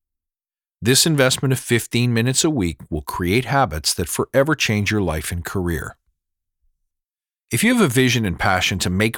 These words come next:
art or innovation your profession, I can't tell you how excited I am for you. I love to see people doing new, inventive things that not only light them up, but have the potential to sustain them and their families financially someday,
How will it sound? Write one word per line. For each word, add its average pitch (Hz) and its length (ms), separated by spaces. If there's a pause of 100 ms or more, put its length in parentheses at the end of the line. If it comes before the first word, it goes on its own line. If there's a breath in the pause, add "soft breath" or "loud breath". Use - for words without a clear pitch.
art - 340 (640)
or 101 160
innovation 113 580
your 80 120
profession, - 680 (960)
I 135 80
can't 165 260
tell 156 120
you 127 100
how 107 100
excited 92 480
I 78 80
am 78 200
for - 180
you. 69 240 (640)
I 147 280
love 113 380
to 101 100
see 107 220
people 104 360
doing 85 520
new, 135 480
inventive 104 460
things - 520
that - 140
not 120 180
only 180 180
light 135 320
them 147 220
up, - 280 (440)
but 107 140
have 113 160
the 92 80
potential 92 560
to - 140
sustain 151 600
them - 120
and 80 100
their 87 80
families 143 560
financially 127 680
someday, 73 500